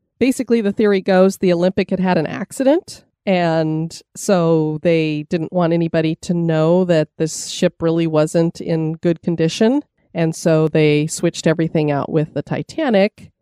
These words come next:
and maybe it didn't quite careen into the iceberg as hard as people thought. And it was already taking on water and having issues. And so they were trying to basically get an insurance payout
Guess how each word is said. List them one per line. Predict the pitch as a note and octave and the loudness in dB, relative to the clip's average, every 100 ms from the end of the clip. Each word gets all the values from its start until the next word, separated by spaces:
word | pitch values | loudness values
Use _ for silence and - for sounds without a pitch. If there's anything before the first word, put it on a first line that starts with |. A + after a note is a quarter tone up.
| _ - | _ -4
and | D#3+ D3+ D3+ D3 C#3+ D3 - - _ - | 0 2 2 2 0 -2 -10 -16 _ -2
maybe | E3 E3 D3+ | 0 2 2
it | D3+ | 0
didn't | - D#3 D3+ - | -2 -4 -6 -10
quite | - - F3 F3 - | -12 -2 0 0 -4
careen | - F3+ E3+ E3+ F3 | -8 -4 0 0 2
into | F3 F3+ - G3+ | 2 0 -2 -2
the | F3 D#3+ - | 0 -2 0
iceberg | E3 F3 - F3+ F3 | 0 0 0 0 0
as | D#3+ - | 0 -2
hard | E3+ E3 | -2 -2
as | |
people | - F3+ - | -4 -6 -4
thought. | D3+ - D3+ A#3 - - _ _ _ - | -6 -2 -2 -2 -4 -16 _ _ _ -10
And | D#3+ | -8
it | |
was | D3+ D#3+ | -4 0
already | D#3 D#3 D#3 D3 C#3+ | 0 0 -2 -4 -6
taking | - D#3+ F3 D#3+ | -6 -4 -2 0
on | E3+ F#3+ | 0 0
water | F#3 F#3+ G3 | 2 2 2
and | G3+ | 0
having | G#3 G3 F#3+ | -2 0 0
issues. | G3 - A#3 A#3 A3+ | 0 0 0 0 -2
And | D#3+ C#3+ C#3+ - _ _ | -6 -4 -6 -10 _ _
so | - | -4
they | E3 D#3 | 0 0
were | D#3 - | -2 -4
trying | - G3+ F3+ F3 F3 | -6 -2 0 0 -2
to | - F3 D#3 D#3 D#3+ _ _ _ | -2 -2 0 -2 -6 _ _ _
basically | - A#3 - G#3+ G3 | -2 0 0 0 0
get | F#3 F3 | 2 2
an | D#3+ | 2
insurance | D3+ - F3+ C#3+ - | 0 0 -2 -2 -4
payout | D#3 C3 - | -4 -4 -4